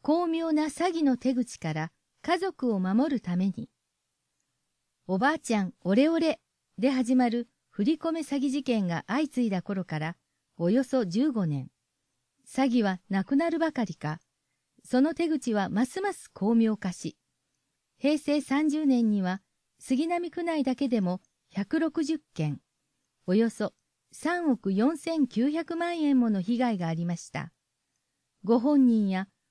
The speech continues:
ご家族の皆さんも一緒になって大切な財産を守りたいもの。近年多発している手口とその防止策について特集しました。家族みんなで団結して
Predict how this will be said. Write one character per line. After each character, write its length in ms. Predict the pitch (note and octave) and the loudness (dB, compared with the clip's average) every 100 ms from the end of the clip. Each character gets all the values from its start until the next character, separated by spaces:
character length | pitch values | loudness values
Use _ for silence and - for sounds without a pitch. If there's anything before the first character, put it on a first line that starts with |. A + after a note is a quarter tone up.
| _ | _
ご 140 | A3+ | -2
家 160 | B3 E4 | 2 0
族 240 | E4 D4 | 0 0
の 100 | C4 | 2
皆 260 | A#3+ A#3 D4+ | 4 4 2
さ 180 | C#4+ C4+ | 2 4
ん 80 | A3+ | 4
も 180 | G3+ - _ - | 0 -8 _ -8
一 100 | F3+ | -6
緒 180 | - D4+ | -4 -2
に 160 | E4+ E4 | -2 -2
な 120 | D#4+ | -6
っ 20 | |
て 320 | - - F#3 _ _ _ _ | -6 -6 -6 _ _ _ _
大 200 | - A3 | -2 0
切 260 | C4 C#4+ - | 2 -2 2
な 180 | C#4 C4+ | 2 4
財 220 | B3 E4 | 2 0
産 320 | - A3+ F#3 | 0 0 0
を 40 | D#3+ | 0
守 360 | E3 G3+ C4 | 2 2 0
り 20 | |
た 160 | C#4 D#4+ | -2 0
い 80 | C4+ | 0
も 180 | E3 D3+ | 0 -2
の。 200 | F3 - _ _ _ _ _ _ _ _ _ _ | -4 -8 _ _ _ _ _ _ _ _ _ _
近 240 | - C#4+ C4+ | 2 4 6
年 240 | A3 G#3 | 4 0
多 100 | G#3+ | -2
発 340 | G#3 C4+ - G#3+ | 0 0 -2 -10
し 80 | |
て 120 | - B3 | 0 2
い 140 | A#3+ | 2
る 160 | A3+ F#3+ | 0 -2
手 180 | C#4 | -2
口 300 | C#4+ C4 - | 0 -2 -6
と 180 | - D#3+ _ _ _ _ | -8 -8 _ _ _ _
そ 180 | - C4+ | -4 2
の 160 | C#4+ D#4 | 2 2
防 240 | A3 E4 | 2 2
止 20 | |
策 380 | F4+ - D#4+ C#4+ | 0 -4 -4 2
に 160 | B3+ A#3+ | 4 4
つ 100 | B3+ | 0
い 100 | A#3+ | -2
て 220 | F3 - _ | -2 -6 _
特 200 | E3+ - | -10 -8
集 180 | - B3+ | -4 -4
し 160 | - | -2
ま 100 | A3+ | -2
し 140 | A3 - | -2 -6
た。 180 | D3 - _ _ _ _ _ _ _ _ _ _ _ _ _ _ _ _ _ _ _ _ _ _ _ _ _ - | -12 -12 _ _ _ _ _ _ _ _ _ _ _ _ _ _ _ _ _ _ _ _ _ _ _ _ _ -4
家 160 | D#4+ | 0
族 320 | D#4+ E4+ - B3+ | 2 0 2 4
み 200 | A3+ D4 | 6 4
ん 100 | E4+ | 2
な 140 | E4+ | -2
で 140 | A#3+ | -2
団 240 | F3+ F#3 C4 | 0 2 2
結 300 | C4 B3 A#3+ | 2 -2 -4
し 140 | - | -8
て 240 | - F#3+ | -6 -6